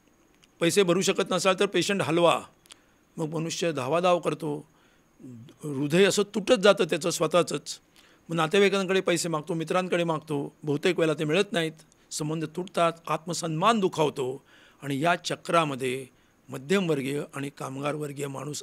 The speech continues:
आजचा अडकलेला आहे. याच्यामधून बाहेर पडणं किंवा याच्यात अडकण्याची गरजच ज्याच्यामुळे लागणार नाही, आणि सरकारवरती सुद्धा त्याचा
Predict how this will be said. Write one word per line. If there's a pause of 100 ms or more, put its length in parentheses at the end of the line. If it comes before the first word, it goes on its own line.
आजचा
अडकलेला
आहे. (1600)
याच्यामधून (1000)
बाहेर
पडणं
किंवा
याच्यात (120)
अडकण्याची
गरजच
ज्याच्यामुळे
लागणार
नाही, (420)
आणि
सरकारवरती
सुद्धा (540)
त्याचा